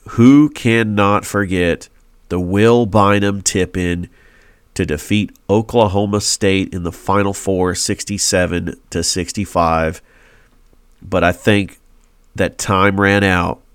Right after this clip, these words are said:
on Georgia Tech in the championship, where they would lose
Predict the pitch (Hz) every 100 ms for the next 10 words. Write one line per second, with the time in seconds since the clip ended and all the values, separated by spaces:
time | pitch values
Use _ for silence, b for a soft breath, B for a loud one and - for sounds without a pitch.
0 | _ 87 90 87 90 87 92 - 87 82
1 | - - _ _ 90 95 104 123 110 107
2 | 87 80 - 78 - b b b b -
3 | 87 85 92 110 110 135 123 101 85 -